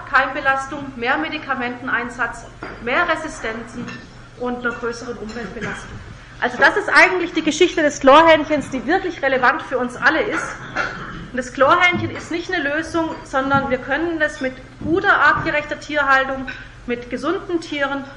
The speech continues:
und im ordentlichen Schlachtprozess ja auch ohnehin kriegen. Nochmal speziell zum Strukturwandel.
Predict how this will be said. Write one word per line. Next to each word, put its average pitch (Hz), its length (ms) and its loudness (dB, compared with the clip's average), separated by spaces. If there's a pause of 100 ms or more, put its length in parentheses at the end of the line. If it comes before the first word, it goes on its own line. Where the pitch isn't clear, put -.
(140)
und 240 100 -2
im 240 120 -4
ordentlichen 277 480 -4
Schlachtprozess - 800 -4
ja 175 100 -4
auch 247 140 -8
ohnehin 208 480 -10
kriegen. 196 260 -14 (4000)
Nochmal 320 420 4
speziell 311 480 2
zum 311 160 -6
Strukturwandel. 349 1040 0